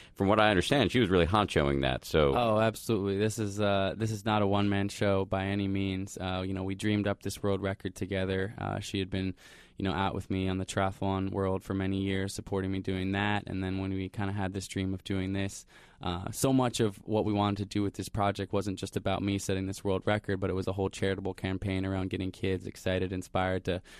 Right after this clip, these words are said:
Speaker 2: get outside, not necessarily climb Mount Everest, but to, uh, you know, get outside, be outside and inspired, set big goals and dream big. So,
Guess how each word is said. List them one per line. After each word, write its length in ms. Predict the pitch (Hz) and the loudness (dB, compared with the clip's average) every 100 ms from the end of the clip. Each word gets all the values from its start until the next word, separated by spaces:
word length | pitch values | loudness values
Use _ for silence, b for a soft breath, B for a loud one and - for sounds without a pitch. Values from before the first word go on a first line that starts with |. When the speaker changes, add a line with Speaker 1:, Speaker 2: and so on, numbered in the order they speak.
| B | B
Speaker 2:
get 140 | 117 104 | 2 2
outside, 400 | 80 113 95 104 | 4 4 2 2
not 140 | 104 | 2
necessarily 360 | 107 - 104 98 | 2 2 2 2
climb 300 | - 110 107 | 2 4 4
Mount 240 | 107 104 | 4 4
Everest, 420 | 98 107 110 - | 2 2 0 0
but 180 | 107 - | 0 0
to, 260 | - 104 101 | 2 4 4
uh, 180 | 92 104 | 4 0
you 160 | 113 | 0
know, 180 | 101 98 B B B | -2 -2 B B B
get 100 | 123 | 2
outside, 560 | 123 - 110 107 107 | 2 2 2 2 2
be 100 | 113 107 | 2 2
outside 420 | 104 - 101 98 | 2 0 0 2
and 80 | 98 | -2
inspired, 500 | - 98 95 95 92 | 0 2 4 2 2
set 240 | 95 - | -4 -2
big 160 | 95 95 | -4 2
goals 340 | 98 95 92 | 4 4 2
and 120 | 95 | 0
dream 260 | 98 95 92 | 0 0 2
big. 320 | 101 98 95 | 4 4 2
So, 300 | - 95 | 0 0